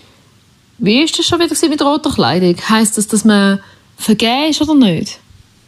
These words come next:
Mein Verstand brauchte zweieinhalb Sekunden,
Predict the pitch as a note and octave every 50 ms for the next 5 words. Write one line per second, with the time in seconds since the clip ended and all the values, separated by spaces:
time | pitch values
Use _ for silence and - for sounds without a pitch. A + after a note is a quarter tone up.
0 | _ _ _ _ _ _ _ _ _ _ _ _ _ - _ _ _ _ _ _
1 | B3 A#3 B3 C#4 C#4 B3+ - - - - - G#3 G#3 A3 A3 A3 - - _ _
2 | - A3+ A3+ B3 B3+ - - - E3 - - - - - A3 A#3+ A3+ F#3+ D#3 E3
3 | D#3+ F#3+ G3 A3 A3 - - - E3 - - - G#3+ A3 A3 A#3 - - A3 A3
4 | A3